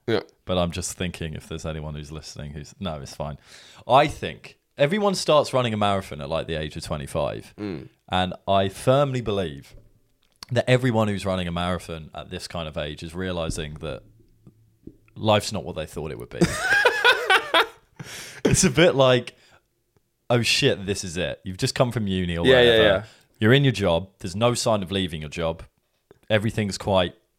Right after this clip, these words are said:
Speaker 2: ready and
Speaker 1: Yeah,
Speaker 2: there.
Speaker 1: you're not, you're
Speaker 2: It's all
Speaker 1: not
Speaker 2: prepared.
Speaker 1: You're not hopping between jobs.
Speaker 2: No, you're not, like, excited about the future. <laughs>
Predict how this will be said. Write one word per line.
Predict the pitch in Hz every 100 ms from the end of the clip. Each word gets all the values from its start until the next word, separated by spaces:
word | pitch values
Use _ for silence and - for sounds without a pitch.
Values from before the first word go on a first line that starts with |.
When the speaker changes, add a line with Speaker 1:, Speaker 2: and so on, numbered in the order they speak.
| _ 101
Speaker 2:
ready | 92 98 90 85 85
and | 87 87
Speaker 1:
Yeah, |
Speaker 2:
there. | 90 151
Speaker 1:
you're | 151
not, | 175 -
you're | 160
Speaker 2:
It's |
all | 180
Speaker 1:
not | -
Speaker 2:
prepared. | 139 139 107 82 98
Speaker 1:
You're | 143
not | 175 170
hopping | - 170 151
between | 135 127 131 123
jobs. | 110 110 95 92
Speaker 2:
No, | 117
you're | 113 110
not, | 131 147
like, | 127 120
excited | 165 - 131 117 113
about | 110 117 110 107 - -
the | -
future. | 123 107 98 - 98
<laughs> | 131